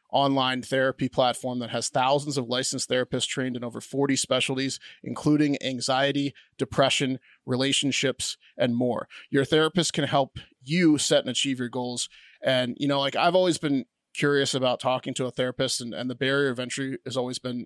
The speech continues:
an issue for me. Like, it's expensive. Does my insurance cover it if I have insurance?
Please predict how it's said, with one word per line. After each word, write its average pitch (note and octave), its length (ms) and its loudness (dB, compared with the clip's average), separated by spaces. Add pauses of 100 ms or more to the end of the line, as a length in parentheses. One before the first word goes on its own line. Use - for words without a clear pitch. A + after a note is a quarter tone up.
an A#2+ 100 -4
issue B2 240 -2
for B2+ 140 -4
me. C3 140 -2
Like, A#2 280 -4 (420)
it's C3 200 -2
expensive. B2 720 -2 (380)
Does C3+ 200 0
my C3 160 2
insurance C3 420 0
cover C3+ 300 2
it C3 60 2
if C3 100 0
I B2+ 100 2
have C#3 280 0
insurance? B2 560 -4